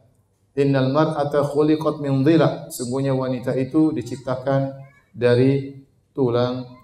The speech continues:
rusuk, yaitu tulang rusuk Adam. "Wa inna a'waja syai'in fi dhila a'lahu." Dan yang paling bengkok dari tulang rusuk adalah bagian atasnya. Sudah kita sebutkan khilaf dalam masalah ini.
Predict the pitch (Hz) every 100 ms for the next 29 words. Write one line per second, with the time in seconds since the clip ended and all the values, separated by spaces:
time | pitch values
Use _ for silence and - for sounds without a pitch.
0 | _ 123 151 147 147 - - 98 98 160
1 | 160 139 135 143 151 147 - 156 160 117
2 | 95 - - _ _ _ _ _ - 104
3 | 156 160 135 131 127 127 127 120 113 151
4 | 151 135 113 113 104 143 165 175 170 107
5 | 101 117 135 120 98 - - _ _ _
6 | _ 113 120 113 117 117 113 101 151 165
7 | 151 - 117 110 110 117 110 107 135 151
8 | 143 110 113 127 107 101 113 143 160 -
9 | - _ - 120 151 143 - 202 - 127
10 | 117 - - 123 - 156 170 165 - 135
11 | 117 117 113 110 110 113 113 139 151 147